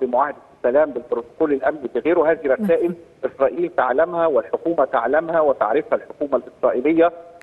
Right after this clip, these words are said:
Speaker 1: ومصر طبعا لا تثق إلا في إمكانياتها وقدراتها، وبالتالي الحديث هنا عن دخول رفح أو غيره، عمليات الإجلاء والإخلاء تأخذ عدة أشهر، ربما
Speaker 2: مم.
Speaker 1: من ثلاث إلى ستة أشهر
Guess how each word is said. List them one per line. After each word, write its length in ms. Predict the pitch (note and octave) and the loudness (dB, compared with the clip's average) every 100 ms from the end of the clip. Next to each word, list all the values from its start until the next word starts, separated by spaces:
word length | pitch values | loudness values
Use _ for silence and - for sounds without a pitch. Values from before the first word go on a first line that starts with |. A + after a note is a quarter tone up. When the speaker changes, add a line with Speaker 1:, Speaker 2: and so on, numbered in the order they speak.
| - | 2
Speaker 1:
ومصر 480 | B2+ C#3+ G3+ - D3 | 2 2 -2 -6 -4
طبعا 340 | E3+ D#3 D3 D3 | -2 0 -2 0
لا 100 | E3+ | 0
تثق 320 | E3+ E3 D3+ - | 0 -6 -8 -8
إلا 180 | E3 C#3+ | -2 -2
في 160 | - C#3 | -4 -20
إمكانياتها 520 | - C3 C3+ D#3+ D#3+ C3+ | -4 -4 0 0 2 0
وقدراتها، 520 | B2+ C3 C#3+ C3+ A2 | 2 0 2 0 -2
وبالتالي 340 | - - F3 | -4 -2 -2
الحديث 340 | E3 D3 - - - | -2 -4 -4 -10 -2
هنا 260 | D#3+ D#3 - - - G#2 | 2 2 0 -10 -8 -2
عن 180 | B2+ B2 | -2 -2
دخول 220 | - F3 | 0 2
رفح 300 | F3 E3+ - | 2 0 -2
أو 140 | A#2+ B2+ | -2 0
غيره، 300 | D#3+ G3+ G#3 G3+ - - | 0 0 0 -2 -10 -4
عمليات 400 | A2 C#3+ F#3+ G#3+ | 0 4 2 2
الإجلاء 380 | F3+ D#3+ F#3+ F#3+ | -6 -4 0 2
والإخلاء 460 | E3 D#3 - F#3+ F3 | 0 -2 -2 -2 0
تأخذ 380 | F3+ F3+ D3 | 0 -2 -2
عدة 240 | D3 D#3+ C#3 | -2 -2 -2
أشهر، 300 | - - - A#2 | -2 -2 -6 -8
ربما 200 | - D3+ G3+ | -2 2 2
Speaker 2:
مم. 60 | |
Speaker 1:
من 60 | F#3 - | 0 -2
ثلاث 240 | C3 D#3 D#3+ - | 0 0 0 -2
إلى 180 | C#3+ D3 - - - | 0 0 -2 -20 -4
ستة 280 | F#3 - D#3 - | -2 0 0 0
أشهر 360 | E3+ - D3+ | 0 -2 -10